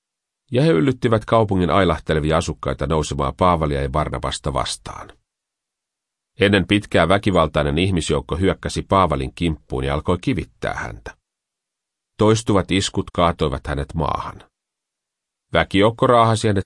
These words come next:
kaupungin ulkopuolelle, koska se luuli hänen kuolleen. Lystran opetuslapset riensivät Paavalin luo ja ympäröivät hänet. He olivat varmasti hyvin helpottuneita, kun Paavali virkosi ja nousi ylös.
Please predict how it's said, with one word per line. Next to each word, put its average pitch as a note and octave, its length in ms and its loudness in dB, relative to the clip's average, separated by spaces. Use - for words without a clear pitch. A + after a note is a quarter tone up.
kaupungin F#2 440 4
ulkopuolelle, D#2+ 680 0
koska - 260 -4
se E2+ 120 -4
luuli D2+ 260 0
hänen D2 260 -4
kuolleen. - 560 -8
Lystran C#3 380 2
opetuslapset F2+ 720 0
riensivät F2 460 0
Paavalin D2 500 2
luo D#2+ 160 0
ja C#2+ 100 -2
ympäröivät C2+ 580 -4
hänet. - 480 -14
He D3+ 40 2
olivat D#3+ 260 2
varmasti D3+ 440 0
hyvin F#3 260 0
helpottuneita, F2 680 0
kun E2 160 -6
Paavali E2+ 440 2
virkosi E2+ 480 -2
ja D2 80 -2
nousi E2 400 -2
ylös. - 520 -6